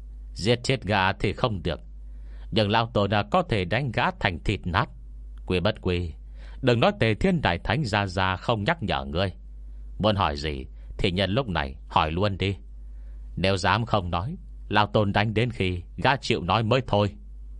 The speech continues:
Lúc này Quy Bất Quy cũng đi tới bên cạnh Từ Phúc giả, nhìn tình trạng bị lún xuống sâu,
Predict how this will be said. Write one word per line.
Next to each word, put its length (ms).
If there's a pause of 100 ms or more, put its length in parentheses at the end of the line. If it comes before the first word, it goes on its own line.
(880)
Lúc 180
này 200
Quy 200
Bất 220
Quy 220 (480)
cũng 160
đi 120
tới 340
bên 240
cạnh 300
Từ 140
Phúc 180
giả, 320 (720)
nhìn 200
tình 180
trạng 320
bị 140
lún 160
xuống 220
sâu, 320